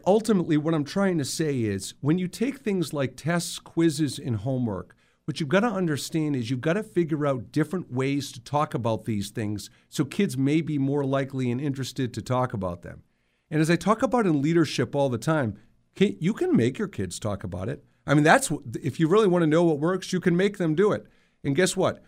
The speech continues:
When you make them do it, and then when you wonder why they don't wanna talk to you when they get into high school because they become resentful and you force them to do everything, you can point to that, that you're making them talk.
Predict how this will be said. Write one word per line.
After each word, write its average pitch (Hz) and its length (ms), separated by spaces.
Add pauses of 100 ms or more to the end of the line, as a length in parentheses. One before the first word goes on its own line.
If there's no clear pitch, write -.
When 160 300
you 160 100
make 151 460
them 120 240
do 101 200
it, - 200 (360)
and 156 200
then 196 140
when 180 100
you 165 100
wonder 175 240
why 160 220
they 147 100
don't 165 120
wanna 156 140
talk 156 340
to - 80
you 190 60
when 151 140
they 139 60
get 147 220
into 127 160
high 143 160
school 180 480 (200)
because 143 220
they 156 80
become 143 340
resentful 147 480
and 147 120
you 131 80
force 151 300
them 147 180
to 120 60
do 143 180
everything, 185 500 (340)
you 170 140
can 170 160
point 185 300
to 170 100
that, 175 260
that 139 120
you're 147 120
making 160 460
them 143 140
talk. 156 420